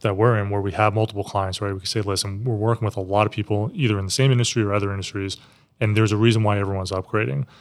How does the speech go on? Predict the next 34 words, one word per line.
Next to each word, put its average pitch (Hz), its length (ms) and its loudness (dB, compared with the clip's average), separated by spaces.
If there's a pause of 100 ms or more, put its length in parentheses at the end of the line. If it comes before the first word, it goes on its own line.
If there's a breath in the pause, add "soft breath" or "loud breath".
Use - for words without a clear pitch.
(180 soft breath)
You 104 80 2
know, 101 80 4
it, 117 120 2
it - 140 4
can 156 220 2
be 135 100 0
challenging 120 400 0
for 101 260 -2
a, 95 180 0 (340 soft breath)
a - 40 -2
single 110 260 6
I 104 60 4
T 107 200 0
person 107 320 0
at 95 80 -2
a 95 40 -4
company 110 440 0
where, 98 380 2 (420 soft breath)
you 107 80 2
know, 95 160 0 (400 soft breath)
they 113 100 4
go 107 120 6
up 107 100 0
to - 80 -6
their 101 120 0
boss 101 360 2
and 107 80 -2
they're 98 100 -2
like, 98 220 -4
"Do 107 100 0
we 104 80 0
need 104 160 -2
to - 80 -12
do 123 140 6